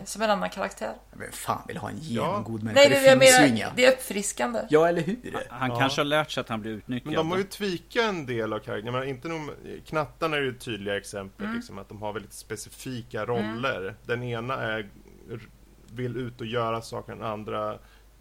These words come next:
Speaker 3: tänker efter extra mycket också. Det
Speaker 1: En vill
Speaker 3: finns
Speaker 1: ha
Speaker 3: en,
Speaker 1: pengar
Speaker 3: en
Speaker 1: och
Speaker 3: Ja. Eh, en, ja, den, han är lite slick så här,
Speaker 1: Mm.
Speaker 3: lite så här. Ja. Men, eh, och sen har de gjort han, eh,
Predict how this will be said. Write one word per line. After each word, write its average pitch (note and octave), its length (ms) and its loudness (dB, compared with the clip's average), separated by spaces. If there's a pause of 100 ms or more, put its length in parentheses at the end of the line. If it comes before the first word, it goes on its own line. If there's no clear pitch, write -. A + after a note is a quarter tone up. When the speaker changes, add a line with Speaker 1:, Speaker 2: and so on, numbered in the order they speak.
(260)
Speaker 3:
tänker A2 500 -8
efter G#2 500 -8
extra G2+ 340 -8
mycket G2+ 260 -10
också. G2+ 260 -10
Det F2 80 -16
Speaker 1:
En D3+ 340 0
vill G#3 80 2
Speaker 3:
finns G#3 40 10
Speaker 1:
ha G3 80 8
Speaker 3:
en, C#3+ 60 0
Speaker 1:
pengar F3 420 -2
Speaker 3:
en F3+ 80 -2
Speaker 1:
och F#3+ 200 -8 (760)
Speaker 3:
Ja. G#2+ 360 2 (640)
Eh, A#2 500 -4 (160)
en, B2 240 -6 (180)
ja, B2 220 0
den, B2+ 340 -2
han C#3 180 -2
är C3 60 -4
lite A#2 220 -8
slick A#2+ 400 -12
så G3+ 80 -10
här, G3 60 -6
Speaker 1:
Mm. G#3+ 140 -4
Speaker 3:
lite A#3 140 -14
så E2+ 80 -14
här. D2+ 260 -14
Ja. G#2+ 240 -8 (500)
Men, B2+ 260 -6
eh, B2+ 120 -6 (640)
och B2+ 140 -6
sen D#3 180 -2
har F#3+ 60 2
de G#3 100 0
gjort E3+ 220 -2
han, C#3+ 300 -2
eh, C3 240 -2